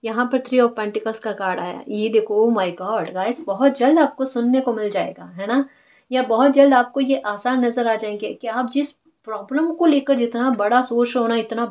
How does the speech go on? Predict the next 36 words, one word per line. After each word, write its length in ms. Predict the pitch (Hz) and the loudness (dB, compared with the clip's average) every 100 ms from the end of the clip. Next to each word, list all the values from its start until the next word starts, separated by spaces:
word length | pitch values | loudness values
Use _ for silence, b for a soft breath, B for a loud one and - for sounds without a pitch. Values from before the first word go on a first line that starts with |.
| 185 | -8
बड़ा 200 | 196 226 | -4 -4
हो 200 | 202 208 | -2 -4
जाएगा। 360 | 208 190 202 233 b b - | -4 -6 -8 -14 b b -8
ये 100 | 302 | -6
डेथ 340 | 247 220 254 302 | -4 -6 -6 -2
वाली 220 | 294 294 | 0 2
चीज़ 280 | 294 285 226 | 0 -4 -4
लग 200 | 247 277 | -2 2
रही 180 | 262 170 | 2 0
है, 80 | - _ _ _ _ | -12 _ _ _ _
है 60 | 220 | -6
ना, 160 | 277 269 B - | -6 -6 B -8
ये 100 | 269 | -4
लग 360 | 262 180 254 277 | -2 2 2 6
रही 160 | 311 311 | 6 8
है, 80 | 302 | 6
लेकिन 340 | 262 269 262 | 4 4 4
ये 80 | 269 - | 2 0
होगी 300 | 233 254 247 | 0 4 4
नहीं। 260 | 190 170 165 _ | 2 -6 -10 _
एक्चुअल 340 | 208 - 277 285 | -20 -8 0 2
में 120 | 285 | 2
क्या 180 | 277 262 | 2 0
है 200 | 247 240 | 2 0
कि 140 | 240 247 | 0 -4
यहाँ 400 | 208 202 240 247 | -4 0 0 0
पर 100 | 277 | -4
इसके 360 | - - - 269 | -6 -10 -12 -14
साथ 200 | 240 220 - | -10 -12 -12
five 260 | 233 233 247 | -14 -10 -10
of 100 | 247 | -10
swords 340 | 220 220 226 | -8 -8 -6
के 80 | 240 | -8
साथ 240 | 240 226 202 | -6 -6 -6
आया 200 | 202 214 | -6 -2
है 160 | 233 | -2